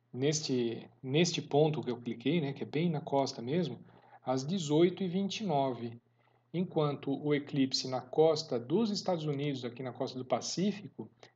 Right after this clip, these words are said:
vai começar às quinze e cinco, isto é, três horas e meia antes, né? Vamos entender por que que isso acontece? Então vamos lá, eu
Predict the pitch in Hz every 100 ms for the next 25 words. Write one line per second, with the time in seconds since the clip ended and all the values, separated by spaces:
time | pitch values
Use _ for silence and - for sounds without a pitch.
0 | _ 127 127 160 160 - 151 151 165 156
1 | - - 156 165 151 175 175 185 180 -
2 | 131 123 - 117 - _ - 147 - 165
3 | 156 185 - - _ _ _ - 139 _
4 | - 196 240 139 170 214 185 175 151 190
5 | 190 - 170 170 165 - - 104 - -
6 | 131 165 180 - - _ 185 247 233 196
7 | 180 165 156 - 147 - 127 131 120 185
8 | 131 - - - _ _ _ _ - 160
9 | 185 180 110 120 170 180